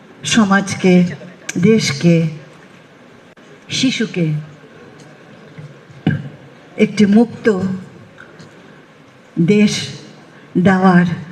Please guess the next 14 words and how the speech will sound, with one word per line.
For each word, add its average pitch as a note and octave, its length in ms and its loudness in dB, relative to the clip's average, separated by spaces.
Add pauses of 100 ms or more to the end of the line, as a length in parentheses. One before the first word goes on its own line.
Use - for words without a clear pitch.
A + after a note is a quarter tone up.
(800)
চেষ্টায় E3 600 2 (680)
এবং A3+ 260 4
আমাদেরকে B3+ 460 2
নতুন C4 340 4
করে C4 220 4
বিভোর A#3+ 380 2
করে A#3 240 2
দেয় A3 300 2 (1040)
সেই A3+ 580 2 (720)
স্বপ্নে। F3 720 2 (1900)
সাম্যের B3 560 4
কথা C4 220 2
বলেছে C4 360 2
পিনাকি, B3 540 4